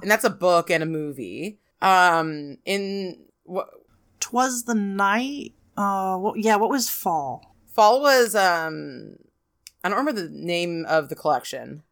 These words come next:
Speaker 2: Let me see if I can find the name real quick. Um,
Speaker 1: But it was
Speaker 2: oh, Plot
Speaker 1: mystery
Speaker 2: Twist.
Speaker 1: themed.
Speaker 2: Yeah,
Speaker 1: Plot
Speaker 2: mystery.
Speaker 1: Twist. Oh,
Speaker 2: Yeah.
Speaker 1: Plot Twist. Plot Twist gives it away.
Speaker 2: <laughs>
Speaker 1: Um, and Twas the Night is a book, is a poem.
Speaker 2: Yeah, so, like, kinda,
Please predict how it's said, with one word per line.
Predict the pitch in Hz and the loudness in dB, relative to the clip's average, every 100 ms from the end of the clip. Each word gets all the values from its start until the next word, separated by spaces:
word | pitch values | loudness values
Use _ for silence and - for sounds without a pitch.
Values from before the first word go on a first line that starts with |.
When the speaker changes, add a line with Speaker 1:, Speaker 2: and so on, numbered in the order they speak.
| _ _ 190 | _ _ -8
Speaker 2:
Let | 180 | -6
me | 180 | -4
see | - 170 | -4 -4
if | 160 | -6
I | |
can | 156 156 | -6 -8
find | - 147 - | -6 -4 -4
the | |
name | - - | -8 -10
real | - - | -10 -12
quick. | - - - - 190 | -14 -18 -18 -14 -8
Um, | 190 185 | -6 -2
Speaker 1:
But | 170 | -2
it | - | 0
was | 160 185 233 | 2 2 2
Speaker 2:
oh, | 170 | 2
Plot | 277 - | 2 2
Speaker 1:
mystery | - 165 | -2 -4
Speaker 2:
Twist. | - - - | -2 -2 -2
Speaker 1:
themed. | - _ _ | -6 _ _
Speaker 2:
Yeah, | 214 233 208 | 0 4 6
Speaker 1:
Plot | 269 | 6
Speaker 2:
mystery. | 226 180 - | 4 0 -2
Speaker 1:
Twist. | 143 156 _ | -4 -6 _
Oh, | 220 240 | 4 4
Speaker 2:
Yeah. | 277 | 6
Speaker 1:
Plot | 294 320 | 6 6
Twist. | 262 233 - - _ _ | 2 0 0 -14 _ _
Plot | - 220 | 2 2
Twist | - 190 - | 2 -2 0
gives | - 208 165 | 4 4 6
it | 208 | 6
away. | 214 220 262 220 110 - - | 8 8 8 4 0 -6 4
Speaker 2:
<laughs> | 415 320 392 349 | 6 8 8 8
Speaker 1:
Um, | 320 392 415 415 427 392 - - 247 | 6 4 2 2 2 2 0 2 2
and | 240 | 6
Twas | 320 330 | 6 6
the | 269 | 4
Night | 247 285 220 | 4 4 6
is | 214 208 | 4 6
a | 202 | 2
book, | 160 - 208 131 - | 0 0 2 2 -2
is | 160 | -4
a | 170 165 | -4 -6
poem. | _ 185 170 139 139 160 _ _ - | _ 0 2 0 -8 -16 _ _ -2
Speaker 2:
Yeah, | 254 285 165 - | 4 6 4 2
so, | - 214 | 2 4
like, | 202 185 - - - | 4 2 -4 -12 -12
kinda, | 208 180 170 160 170 | -6 -2 -2 -4 -6